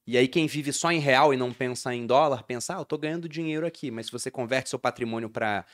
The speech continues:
níveis internacionais, talvez lá em dois mil e oito você fosse muito mais rico em nível internacional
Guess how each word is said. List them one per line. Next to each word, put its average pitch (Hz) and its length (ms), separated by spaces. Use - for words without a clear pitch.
níveis 117 320
internacionais, 135 840
talvez 175 540
lá 165 100
em 190 60
dois 175 160
mil 160 80
e 151 60
oito 175 100
você - 80
fosse - 220
muito 190 140
mais 196 260
rico - 340
em 151 80
nível 135 180
internacional 143 720